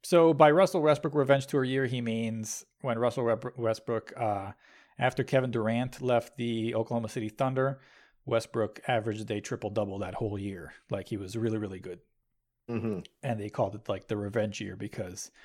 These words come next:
Speaker 1: he did it to basically carry the team on his back because he was the best player now. So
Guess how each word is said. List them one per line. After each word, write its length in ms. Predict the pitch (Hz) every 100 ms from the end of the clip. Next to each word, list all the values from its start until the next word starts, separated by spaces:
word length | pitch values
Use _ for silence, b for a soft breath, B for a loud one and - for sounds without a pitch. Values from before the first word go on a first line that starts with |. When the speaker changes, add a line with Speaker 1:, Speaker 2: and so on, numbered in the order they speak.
| b b b
Speaker 1:
he 180 | - 117
did 240 | 107 104 98
it 260 | 92 - _ _ _
to 160 | - 101
basically 480 | 104 104 - 113 101
carry 260 | - 113 107
the 60 |
team 240 | - 123 113
on 100 | 113
his 100 | 120
back 520 | 165 165 - - _ _ _ _ _ _ _
because 500 | 135 - 127 117 113
he 160 | - 113
was 260 | 110 101
the 380 | 104 98 92 95 _ -
best 220 | 110 -
player 260 | - 107 92
now. 180 | 87 -
So 240 | - 98